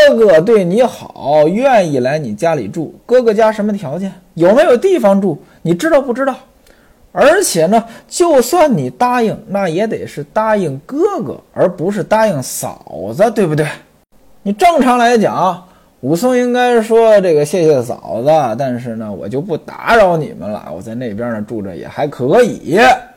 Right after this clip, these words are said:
那嫂子呢，肯定是要坚持让武松来住啦，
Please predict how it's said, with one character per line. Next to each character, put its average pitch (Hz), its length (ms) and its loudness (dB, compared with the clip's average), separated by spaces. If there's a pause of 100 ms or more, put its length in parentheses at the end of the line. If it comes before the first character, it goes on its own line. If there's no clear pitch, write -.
(500)
那 147 120 0
嫂 - 320 -8
子 175 140 2
呢， 170 260 2
肯 131 220 -6
定 160 320 -2
是 143 380 0 (380)
要 131 580 4
坚 269 320 2
持 147 180 0
让 160 220 4
武 107 120 -6
松 175 180 -6
来 156 160 0
住 190 260 -2
啦， 147 280 -4